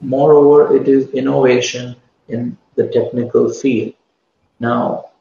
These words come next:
how it unfolds and how the sovereign across the world respond to that is something which is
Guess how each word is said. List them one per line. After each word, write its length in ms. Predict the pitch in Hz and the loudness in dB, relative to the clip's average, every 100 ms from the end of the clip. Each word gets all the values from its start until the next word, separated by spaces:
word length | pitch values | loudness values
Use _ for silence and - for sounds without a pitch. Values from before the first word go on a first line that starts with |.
| _ _ _ - | _ _ _ -6
how 300 | 127 165 156 | -2 2 2
it 200 | - - | 0 -6
unfolds 880 | 127 143 - 165 165 180 190 - _ _ _ _ - | -8 -8 -8 -2 0 0 0 -2 _ _ _ _ -10
and 160 | 123 113 | -8 -8
how 680 | - 123 131 151 - - _ - | -6 -2 0 0 -2 -6 _ -12
the 520 | 120 120 117 - - _ _ _ | 2 4 4 0 -6 _ _ _
sovereign 840 | _ - 113 120 135 143 143 143 - _ | _ -4 0 0 0 -2 -4 -10 -16 _
across 420 | - 123 127 - | -6 -2 -2 -4
the 120 | 135 | -4
world 420 | 120 120 127 123 | -2 2 2 0
respond 600 | 113 - - - - - 160 | -6 -12 -16 -10 -8 -6 -4
to 100 | 156 | -2
that 460 | 160 165 - - _ _ _ _ _ _ | -2 -2 -4 -10 _ _ _ _ _ _
is 140 | 117 - | -12 -8
something 420 | 131 131 135 135 | -8 -6 -6 -4
which 260 | 123 120 123 | -4 -2 -2
is 340 | 117 113 | -2 -4